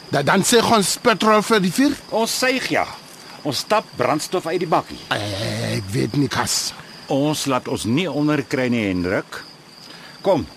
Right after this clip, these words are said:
Speaker 2: die tuinslang sal agter op die sitplek lê. Emmertjie is ook agterop. Jy kan hou, ek sal suig, anders kry jy dalk 'n bek vol petrol. Ah, sien, 'n boer maak 'n plan.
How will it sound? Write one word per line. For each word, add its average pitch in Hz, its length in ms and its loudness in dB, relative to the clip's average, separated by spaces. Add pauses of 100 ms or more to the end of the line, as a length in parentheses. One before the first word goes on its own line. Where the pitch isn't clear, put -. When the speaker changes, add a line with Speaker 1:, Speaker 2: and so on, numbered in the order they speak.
Speaker 2:
die - 80 -6
tuinslang 185 480 -2
sal 160 140 -2
agter 165 220 0
op 160 40 -4
die 156 100 -4
sitplek 156 400 -4
lê. 120 240 -4 (420)
Emmertjie 170 380 -4
is 170 80 -4
ook 180 120 -6
agterop. 135 440 -4 (680)
Jy 151 180 -2
kan 202 180 -4
hou, 196 320 -2 (280)
ek 180 140 -6
sal 190 180 -8
suig, 185 340 -6
anders 151 240 -12
kry 185 120 -8
jy 180 60 -6
dalk 165 220 -6
'n 151 80 -12
bek 151 180 -10
vol 175 200 -10
petrol. 139 460 -14 (4000)
Ah, 87 720 -12
sien, 170 500 -4 (680)
'n 64 120 -10
boer 113 400 2
maak 113 300 0
'n - 140 -6
plan. - 220 -6